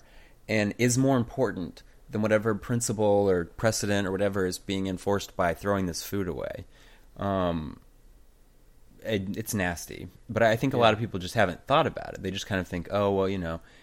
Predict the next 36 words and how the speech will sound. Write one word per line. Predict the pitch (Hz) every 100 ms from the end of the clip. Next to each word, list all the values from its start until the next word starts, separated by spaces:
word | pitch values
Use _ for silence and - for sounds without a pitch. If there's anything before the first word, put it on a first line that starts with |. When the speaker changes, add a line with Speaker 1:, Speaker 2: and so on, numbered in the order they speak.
| _
Speaker 1:
it | 98
would | 95
be | 98
mass | 98 101 -
chaos | 104 98 90 -
if | 80
everybody | 87 92 92 90
quit | - -
paying, | 101 92 90 85
so | 82 92
unfortunately, | 87 - 95 85 87
here's | 87 87
what | 87
you | 87
have | 82
to | -
do." | 80 98 87
It's | 82 -
like, | 92 80 - - - - 104
you | 113
actually | 113 117
don't, | 104 131 156
though. | - 50 -
You | 92
have | 95 104 98
the |
food | 95 107 98 92 - -
immediately | 92 92 98 104 98
available. | 92 95 98 87 - 95 - - - - - - -
You |
could | 92 87
just | 95 92
give | 92
it | 85 -
to |
them. | - - -